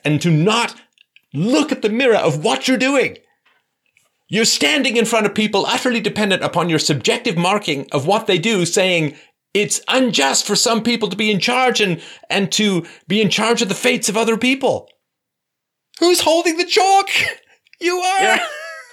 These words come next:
Speaker 1: I mean,
Speaker 2: Exactly.
Speaker 1: "Everyone should be equal," says the guy who can make or break your entire academic career on his whim.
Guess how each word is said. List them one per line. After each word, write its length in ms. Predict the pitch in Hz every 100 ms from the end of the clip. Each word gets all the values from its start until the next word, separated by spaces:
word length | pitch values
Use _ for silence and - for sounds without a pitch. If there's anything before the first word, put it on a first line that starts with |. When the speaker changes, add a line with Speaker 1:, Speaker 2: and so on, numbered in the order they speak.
| 453 403
Speaker 1:
I 120 | - 269
mean, 200 | 294 294
Speaker 2:
Exactly. 640 | 233 175 185 185 135 127 -
Speaker 1:
"Everyone 380 | 254 294 277
should 240 | 262 285 -
be 320 | 240 185 285
equal," 340 | 302 262 180
says 300 | 151 220 208
the 100 | -
guy 320 | 151 165 170 160
who 160 | 175
can 200 | 170 147
make 240 | 160 196 202
or 100 | 135
break 320 | 160 196 -
your 120 | 165
entire 360 | 147 170 180 147
academic 500 | 175 165 135 147 131
career 380 | 131 135 180 143
on 100 | 131
his 180 | 127 95
whim. 320 | 135 147